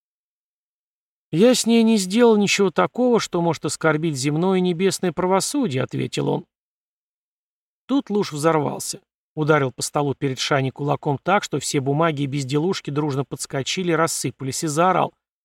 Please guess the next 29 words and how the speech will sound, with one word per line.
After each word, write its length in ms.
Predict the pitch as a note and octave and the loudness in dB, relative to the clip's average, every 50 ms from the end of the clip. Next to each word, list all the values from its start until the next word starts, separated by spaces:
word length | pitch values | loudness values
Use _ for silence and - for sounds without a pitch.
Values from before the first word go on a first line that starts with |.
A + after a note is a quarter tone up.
| _ _ _ _ _ _ - | _ _ _ _ _ _ 0
«Ублюдок! 960 | C#3+ D#3+ F#3 G#3 F#3+ G3+ A3+ B3 C4+ C#4 C#4 B3 G3+ D#3 - - - _ _ _ | 4 4 6 6 6 6 8 8 8 8 8 6 4 2 0 -2 -4 _ _ _
Проклятый 640 | - D#3 F#3+ F3 - F#3 G#3 A3+ A#3 F3+ - G#3 G#3 | 2 2 2 4 4 4 4 4 4 4 4 4 6
еретик! 720 | F#3 G#3 A3 A3+ A3+ F#3+ - - B3+ D4+ C#4 G3 D3 - _ _ _ _ _ _ _ _ _ | 6 6 6 6 4 4 4 6 6 8 8 6 4 0 _ _ _ _ _ _ _ _ _
Ты, 460 | - G3 B3+ C#4+ D4 C4+ A3+ D3+ C3 | 4 6 6 8 8 6 6 4 2
опора 500 | - - D3+ F3 - - G#3+ A#3+ A3+ A3 | 2 2 2 2 2 4 4 4 4 4
государства 680 | F#3+ F#3 F3+ - G3 G3+ F3 G3 A#3 A3+ - - - F#3+ | 4 2 2 2 2 2 2 4 4 2 2 2 2 4
и 20 | |
заступника, 840 | F3 F#3 F#3+ D#3 - - - A3 D4 C4+ - F3 E3+ C#3 - C3 - - | 4 4 4 2 2 2 2 4 4 4 2 0 -4 -4 -4 -6 -4 0
ты 120 | - F3 E3+ | 2 2 2
спутался 580 | - - - G3+ A3 - A3+ G#3 D3+ - F#3+ | 2 2 4 4 4 6 4 4 4 4 2
с 140 | D3 - - | 2 2 0
ведьмой! 600 | C#3 C3+ F#3 C4 C#4 C4 F#3+ D#3+ D3+ C#3+ - - _ _ _ _ _ _ _ | 2 4 4 6 6 4 4 2 0 -2 -2 -4 _ _ _ _ _ _ _
На 120 | D3+ D3+ D3 | 0 0 2
костёр 540 | - F#3+ F#3+ - - - G3 G#3+ A#3 A#3 | 4 2 2 2 2 4 4 6 6 6
обоих! 640 | A3+ A3+ G#3 F#3+ B3+ C#4+ C#4 A#3 D3+ D3 - - _ _ _ | 4 4 4 4 4 6 6 4 2 0 -2 -6 _ _ _
Ты 160 | - G#3 A3 | 4 4 4
читал 540 | - - A3+ A#3 - G#3 B3 D4 C#4+ C4+ A3+ | 4 4 2 2 4 4 4 6 6 6 6
вот 220 | A3+ A#3+ - - | 4 4 4 4
это?» 520 | A3 B3 A#3 G#3+ D3+ - - D3+ D3 - - _ _ _ _ | 4 4 6 4 2 0 -2 -4 -6 -6 -8 _ _ _ _
Государь 480 | - C#3+ D3 C#3+ - D#3+ D3 D#3+ D3+ B2+ | -8 -6 -6 -4 -4 0 2 2 2 2
помахал 480 | - C#3+ C#3+ D3 D3 - - D3 C3+ - | 2 2 2 2 2 2 2 0 0 0
перед 240 | - D3+ C#3 C#3 | 0 -2 0 0
носом 320 | C3 C#3+ C#3+ - - C#3+ C3+ | 0 0 -2 -2 -2 -6 -6
Шани 340 | - - - C#3+ C#3 C3+ C3 | -4 -2 0 0 2 2 0
листами, 560 | C3 C3+ - - - D#3+ E3+ F3+ E3+ C#3+ B2+ | -2 -2 -4 -4 -2 0 0 2 2 0 -2
исписанными 560 | A#2 - - - D3+ C3+ - - C#3 C#3 C3+ | -4 -6 -8 -8 -6 -6 -4 -4 -2 -2 -2
красивым 640 | - - C3 C3+ B2 - - - D3+ D3 D3 C#3 | -2 -2 -2 -2 -2 -2 -4 -4 -4 -2 -2 -2
девичьим 460 | B2+ B2+ C3+ C3 B2+ - - E3 E3 - | -2 -2 -2 -2 -2 -4 -4 -4 -6 -4
почерком. 560 | - E3 C#3 C3+ - - - - - - | -4 -4 -4 -4 -4 -6 -8 -8 -10 -12